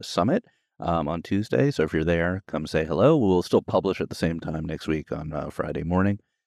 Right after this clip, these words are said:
But Mike Katz, thank you so much for being here. This was a great conversation.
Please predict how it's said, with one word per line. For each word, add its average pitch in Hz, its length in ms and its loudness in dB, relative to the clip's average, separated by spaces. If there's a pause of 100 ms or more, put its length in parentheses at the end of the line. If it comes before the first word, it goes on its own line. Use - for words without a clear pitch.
(140)
But 135 180 6 (240)
Mike 139 280 2
Katz, 131 300 2
thank 123 200 0
you 135 80 4
so 120 240 2
much 127 160 4
for 113 100 0
being 117 260 4
here. 87 200 2
This 85 160 -4
was 95 100 -8
a 98 60 -4
great 104 240 4
conversation. 90 720 2